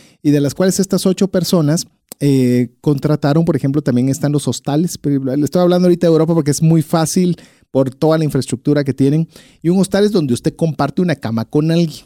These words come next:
A veces hay hostales que son de cinco personas, de diez personas. Hay mixtos, hay solo hombres, solo mujeres. Hay una que tiene un baño dentro del cuarto. Hay otro que tiene que ir a un baño que es comunal para todos. Bueno, hay una serie de características.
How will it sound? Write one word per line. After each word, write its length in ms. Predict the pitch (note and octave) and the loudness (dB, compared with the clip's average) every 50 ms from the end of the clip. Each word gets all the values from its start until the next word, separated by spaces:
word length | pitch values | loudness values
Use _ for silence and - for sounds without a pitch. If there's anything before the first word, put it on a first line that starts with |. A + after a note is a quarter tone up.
| _ - | _ -16
A 120 | E3 - G2+ | -12 -8 -6
veces 320 | A2+ A#2+ A#2 - B2+ - | -6 -4 -4 -4 -4 -2
hay 100 | B2+ C3 | 0 0
hostales 460 | C3 B2 - - - C3+ C#3 C#3 C3+ | 0 0 -2 -4 -2 0 0 -2 -2
que 120 | - - G#2+ | -4 -8 -8
son 300 | - - G2+ G#2+ B2 B2+ | -6 -6 -6 -4 -4 -2
de 200 | A#2+ G2+ F#2+ F2+ | -2 -2 -2 -4
cinco 440 | F2 - - - A2+ A#2 B2 A#2 A2+ | -6 -8 -8 -6 -4 -4 -4 -4 -4
personas, 420 | - G2+ - - G#2 A#2 B2 A#2+ G2+ | -6 -6 -6 -4 -4 -4 -4 -4 -2
de 160 | G2 F2 E2+ | -4 -4 -4
diez 320 | F2 G2 G#2 A2 A2 - | -2 0 0 0 0 -2
personas. 500 | - - G#2+ - A#2 G#2 G#2+ A2 A2 - - | -4 -8 -6 -4 -4 -4 -2 -4 -4 -6 -4
Hay 160 | - B2+ A#2+ | -4 -2 -2
mixtos, 640 | G#2+ G#2 A2 A#2+ A#2+ A#2 - - - - A2 G2+ - - | 0 0 0 0 0 -2 -4 -12 -8 -6 -6 -6 -8 -10
hay 380 | - A2+ A2+ A2+ A2+ A2+ G#2 - - - - _ | -8 -4 0 0 0 0 0 -2 -8 -16 -20 _
solo 320 | - - C3+ A#2+ A2+ G2+ | -4 -2 0 2 2 2
hombres, 340 | G2+ A2 A#2 A#2 A2+ A2 G#2 | 2 2 0 0 0 0 -2
solo 240 | - - G#2+ A2 G#2 | -2 -4 -2 -2 -2
mujeres. 680 | G#2+ A2+ A2+ G2+ - - C3 A#2+ A2+ A2 A2 A2 G#2+ - - - - - - | -2 -2 -4 -6 -4 -2 -2 0 0 2 0 0 -2 -4 -10 -18 -20 -14 -6
Hay 140 | - A#2+ B2+ | -2 0 2
una 180 | B2+ B2+ B2+ | 2 2 0
que 140 | B2 - A2+ | -2 -4 -4
tiene 260 | - - A#2 A2+ A#2 | -2 0 0 2 2
un 160 | A#2+ A#2 G#2+ G2 | 2 2 0 0
baño 380 | G#2 G#2+ A2+ A2+ A#2 A#2 A2+ | 0 0 0 2 2 2 2
dentro 500 | A2+ A2 G#2+ G#2+ G2 - A2 G#2 G2+ G2 | 2 2 0 0 -2 -2 -2 0 0 2
del 400 | G2+ G2+ G2+ G2 G2 G2 G2 F#2 - | 2 2 0 0 0 0 -2 -2 -2
cuarto. 440 | - - C3+ C3 B2 - - A#2 | -2 0 0 0 0 -4 -4 -2
Hay 100 | G#2+ G#2+ | 0 0
otro 200 | G#2+ G#2 - G#2+ | 0 -2 -4 -6
que 120 | - - G2+ | -6 -6 -8
tiene 260 | - - A2 G2+ A2 | -4 -4 -4 -2 -2
que 120 | - - | -2 -2
ir 80 | G2+ G2+ | 0 0
a 20 | |
un 240 | A2 G#2+ G#2+ G#2 G2+ | 0 0 0 0 0
baño 380 | G2 F#2+ G2+ G#2+ A2 A2 A2 G#2 | 0 0 0 2 2 2 2 0
que 120 | - - | -2 -4
es 120 | F#2+ - - | -10 -8 -6
comunal 500 | - B2+ A2+ A2 G#2+ G2+ G2+ G2+ G#2+ G#2+ | -6 -4 -4 -2 -2 -2 -2 -2 -4 -2
para 220 | - G#2 G2+ G#2 | -2 -2 -4 -2
todos. 180 | - - D3+ C#3 | -2 -2 -2 0
Bueno, 240 | C#3+ D3 A2+ - | 0 -2 -2 -2
hay 120 | A2+ C3 D3 | 0 0 2
una 180 | D3+ D3+ D3 B2+ | 2 2 0 0
serie 300 | - - C#3 C3 C3 C3 | -2 -2 0 0 2 0
de 80 | B2+ | 0
características. 640 | - - G2+ G2+ - D3 F3+ G3 G3 - C#3 F#2+ - | -2 -4 -6 -4 -2 0 0 0 0 -2 -6 -6 -6